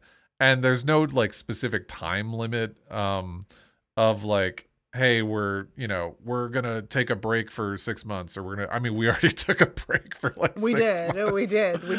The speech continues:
Speaker 1: Or maybe
Speaker 2: literally
Speaker 1: even
Speaker 2: just
Speaker 1: longer. I can't even remember.
Speaker 2: Neither can I.
Speaker 1: Um, but I, I think we've, uh, you know, the, uh, we've just all kind of gotten to a place with our careers where
Speaker 2: Mm-hmm.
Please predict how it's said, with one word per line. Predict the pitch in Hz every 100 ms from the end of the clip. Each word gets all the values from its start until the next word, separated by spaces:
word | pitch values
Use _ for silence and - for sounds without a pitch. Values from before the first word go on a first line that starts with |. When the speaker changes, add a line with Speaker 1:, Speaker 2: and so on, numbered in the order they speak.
| 220
Speaker 1:
Or | 156 160
maybe | 185 175
Speaker 2:
literally | 160
Speaker 1:
even | 151
Speaker 2:
just | 143
Speaker 1:
longer. | 139 151 147 127
I | 127
can't | 131 143
even | 131
remember. | 120 117 113 117 110 101 - - -
Speaker 2:
Neither | 160 170 156
can | 156
I. | 156 156 156 - _ _ _ -
Speaker 1:
Um, | 135 127 120 113 - _ _ - 110
but | - 196 175 - _ _ _ _ _ _ _ _ _ _ _ _ _ _
I, | - 196 -
I | 214
think | 214 254 247 - - - -
we've, | 170 180 160 139 135
uh, | 147 139 131 127 123
you | 160 143
know, | 135 131
the, | 120 139 - 135
uh, | 139 - - - - _ _ _ _ _ _ - 139 - - -
we've | 156 220 202
just | 131 160 160 -
all | 139 131 135 127
kind | 131 127 123
of | 110 101 - 117
gotten | 120 113 131
to | 123
a | 104
place | - 117 120
with | 104
our | 98
careers | 92 90 98 151 104 92 -
where | 95 92 87 87
Speaker 2:
Mm-hmm. | 202 196 214 233